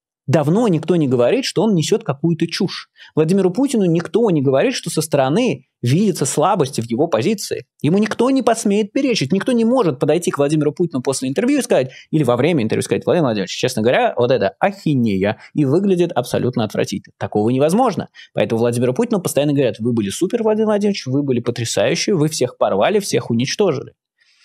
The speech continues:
И в этом смысле он несколько заперт в своём коконе. Поэтому даже в абсолютно комплиментарном интервью он может говорить вещи, которые зрителю, даже зрителю Такера Карлсона, покажутся совершенно неадекватными.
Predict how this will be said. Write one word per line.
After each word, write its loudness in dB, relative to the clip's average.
И -2
в 2
этом 2
смысле 0
он 2
несколько 0
заперт 0
в -4
своём 2
коконе. -2
Поэтому 2
даже 2
в 0
абсолютно 0
комплиментарном -2
интервью -6
он 4
может 0
говорить 0
вещи, -2
которые -2
зрителю, -2
даже 2
зрителю 0
Такера -2
Карлсона, 0
покажутся -2
совершенно -2
неадекватными. -2